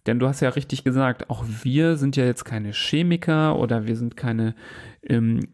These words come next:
Vergiftungsexperten per se, sonst gäb's diese Notrufzentralen nicht, sodass auch wir als Ärzte diese Notrufzentralen anrufen,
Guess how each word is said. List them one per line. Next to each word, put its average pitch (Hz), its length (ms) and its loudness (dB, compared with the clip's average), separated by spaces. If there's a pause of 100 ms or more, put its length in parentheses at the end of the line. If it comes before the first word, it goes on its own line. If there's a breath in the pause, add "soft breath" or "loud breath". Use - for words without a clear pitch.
(200)
Vergiftungsexperten 131 1500 0
per 117 200 2
se, 123 220 4
sonst 131 240 0
gäb's - 200 -2
diese 117 220 2
Notrufzentralen 123 920 0
nicht, 135 220 0 (280 loud breath)
sodass 120 320 0
auch - 200 0
wir 131 640 2
als - 180 -2
Ärzte - 560 -2
diese 131 240 2
Notrufzentralen 117 960 0
anrufen, 175 880 2